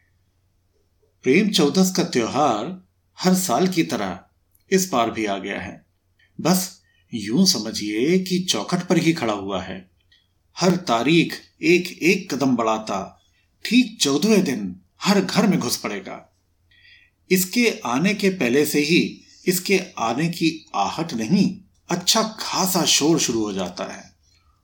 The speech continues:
और फिर बात भारत की हो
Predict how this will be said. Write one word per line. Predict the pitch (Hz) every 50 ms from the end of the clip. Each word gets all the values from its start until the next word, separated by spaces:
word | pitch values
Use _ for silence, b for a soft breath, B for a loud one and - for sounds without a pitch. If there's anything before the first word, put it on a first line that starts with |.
| _ _ _ _ _ _ _ -
और | 285 180 185 185 185
फिर | - 185 180
बात | - - - - 107 104 147 175 156 120 123 - - - - _ _ _ _ -
भारत | 127 104 - - 98 104 104 123 175 185 185 - -
की | 190 170
हो | - 143 175 190 - - - - -